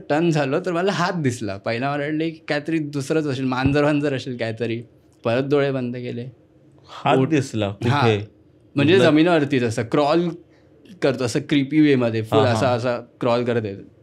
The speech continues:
Speaker 1: तर मी नंतर बोलले, "हे काहीतरी भयंकर द-, भलतंच आहे." म्हणजे मग मी बहिणीला उठवलं आणि बोलले की, "ए, काय तुला काय दिसतंय का?" आणि ती जेव्हा किंचाळली,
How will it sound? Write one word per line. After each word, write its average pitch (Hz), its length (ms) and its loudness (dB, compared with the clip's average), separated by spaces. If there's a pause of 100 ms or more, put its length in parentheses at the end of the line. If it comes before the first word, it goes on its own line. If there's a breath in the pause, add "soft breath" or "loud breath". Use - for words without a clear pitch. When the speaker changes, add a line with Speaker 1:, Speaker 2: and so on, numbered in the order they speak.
(120)
Speaker 1:
तर 127 40 -4
मी 131 120 0
नंतर 135 280 -2
बोलले, 143 220 -2
"हे 143 60 -2
काहीतरी 143 320 -4 (160)
भयंकर 120 440 -4
द-, 139 300 -8
भलतंच 127 440 -2
आहे." 98 100 -8 (680 soft breath)
म्हणजे 120 180 -2
मग 131 140 -2
मी 131 180 -2
बहिणीला 120 400 -2
उठवलं 131 300 -2
आणि 131 120 0
बोलले 127 260 -2
की, 143 260 -6 (160)
"ए, 127 60 -6
काय 135 260 -6
तुला 151 200 -2
काय 160 140 -2
दिसतंय 131 420 0
का?" 107 180 -2 (460 soft breath)
आणि - 180 0 (100)
ती 185 80 -4
जेव्हा 185 320 0
किंचाळली, 139 840 2